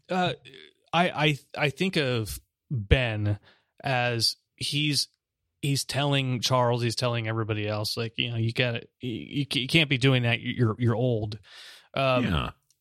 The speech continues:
Speaker 1: I used to think about this, where as a kid, I wore, uh, je-, jeans, uh, hole-, holes in the knees,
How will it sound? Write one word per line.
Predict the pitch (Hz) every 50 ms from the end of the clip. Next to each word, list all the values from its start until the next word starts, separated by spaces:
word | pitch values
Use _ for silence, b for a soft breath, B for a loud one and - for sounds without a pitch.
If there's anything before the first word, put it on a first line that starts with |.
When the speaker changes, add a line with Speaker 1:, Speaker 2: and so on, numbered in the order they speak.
| _ _ _ -
Speaker 1:
I | 170 196
used | 220 226 - -
to | 180 -
think | - 170 151 - 143
about | 123 127 120 117 117 - _ _ _ _ _ -
this, | 143 120 120 110 107 - - - - - b b b b b b b
where | - 139 135 131 127 123 120 117 113 107 _ _ _ _ _ _ _ _ _ _ _ _ _ _ _ _ _ _ _ _ _ _ _ _ _ _
as | - 147 131
a | 131 -
kid, | - - - 156 151 143 131 127 120 113 104 -
I | 120 123
wore, | 120 117 117 113 113 113 110 110 107 107 - _ _ _ _ _ _ -
uh, | 123 117 110 104 95 - - - _ -
je-, | 117 107 131 147 151 - B B B B - _ - -
jeans, | - 151 160 175 185 180 190 190 175 - B B B B B B
uh, | 131 127 120 117 113 - -
hole-, | - - 156 156 151 147 - -
holes | 156 165 165 170 151
in | 156 151
the | 147 143
knees, | 143 143 139 135 135 135 135 131 131 123 -